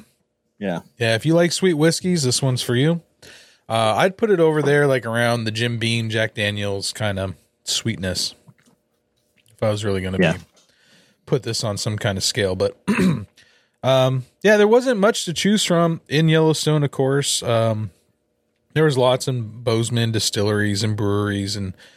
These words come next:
Speaker 2: and whatnot. Um, the only unfortunate thing, and it's not really an unfortunate thing 'cause I had the time of my life with my son,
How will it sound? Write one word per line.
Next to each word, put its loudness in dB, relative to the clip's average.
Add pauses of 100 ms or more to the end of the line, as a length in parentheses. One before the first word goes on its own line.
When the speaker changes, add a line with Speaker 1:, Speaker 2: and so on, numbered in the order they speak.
(580)
Speaker 2:
and -2
whatnot. 0
Um, 0
the 2
only 4
unfortunate 0
thing, -4 (1120)
and 2
it's -4
not 2
really 4
an -4
unfortunate -2
thing -6
'cause -4
I 2
had 0
the -10
time -2
of -6
my 0
life 0
with -10
my -6
son, -4